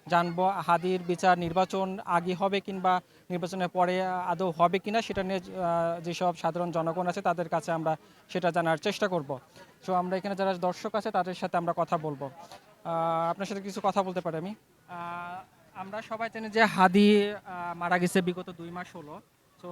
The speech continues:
তার বিচার আমরা এখন পর্যন্ত করতে, করতে পারি নাই। সেটা নিয়ে আপনার প্রত্যাশা কি? নির্বা-, মানে নির্বাচনের আগে কি তার বিচার আমরা কি পাবো কিংবা পাবো না, কিংবা নির্বাচনের পরে কি হবে কিনা সেটা নিয়ে আপনার,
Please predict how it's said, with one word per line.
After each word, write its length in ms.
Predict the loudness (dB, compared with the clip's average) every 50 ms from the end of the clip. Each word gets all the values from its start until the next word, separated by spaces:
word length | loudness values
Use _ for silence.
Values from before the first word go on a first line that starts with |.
| -12 -10
তার 180 | -8 -8 -10 -10
বিচার 300 | -10 -14 -12 -10 -10 -10
আমরা 200 | -8 -8 -10 -10
এখন 180 | -10 -12 -14 -16
পর্যন্ত 360 | -16 -16 -16 -16 -16 -18 -18 -18
করতে, 260 | -18 -20 -20 _ -18 -16 -14 -14 -14 -14 -14
করতে 240 | -16 -16 -16 -14 -14
পারি 240 | -10 -10 -10 -10 -12
নাই। 220 | -12 -12 -14 -14 -16 -16
সেটা 220 | -16 -14 -14 -14
নিয়ে 220 | -14 -12 -12 -14 -14 _ _ _ _ _ -12
আপনার 260 | -12 -12 -10 -12 -14 -14
প্রত্যাশা 380 | -14 -16 -14 -12 -12 -10 -12 -12
কি? 220 | -12 -12 -16 -14 -14
নির্বা-, 300 | -14 -14 -14 -12 -12 -12
মানে 400 | -12 -12 -12 -12 -12 -12 -12 -12
নির্বাচনের 480 | -12 -12 -12 -12 -14 -14 -12 -12 -10 -10
আগে 180 | -10 -10 -12
কি 100 | -16 -16
তার 140 | -12 -12 -12 -12 -14
বিচার 220 | -16 -14 -12 -12
আমরা 200 | -12 -10 -12 -14
কি 180 | -14 -14 -16 -12 -10
পাবো 280 | -8 -10 -8 -10 -14 -14
কিংবা 260 | -14 -14 -12 -12 -12 -10
পাবো 260 | -10 -10 -12 -10 -14
না, 80 | -16
কিংবা 180 | -14 -16 -16 -16
নির্বাচনের 460 | -14 -14 -14 -14 -16 -16 -16 -16 -18 -14 -12
পরে 220 | -12 -10 -10 -12 -14
কি 100 | -14 -16
হবে 280 | -14 -12 -12 -12 -12 -14
কিনা 300 | -16 -14 -12 -10 -10 -12 _ _ _ _ _ _ _ -18
সেটা 180 | -14 -12 -12
নিয়ে 220 | -10 -10 -10 -10 -10
আপনার, 340 | -10 -10 -10 -12 -12 -12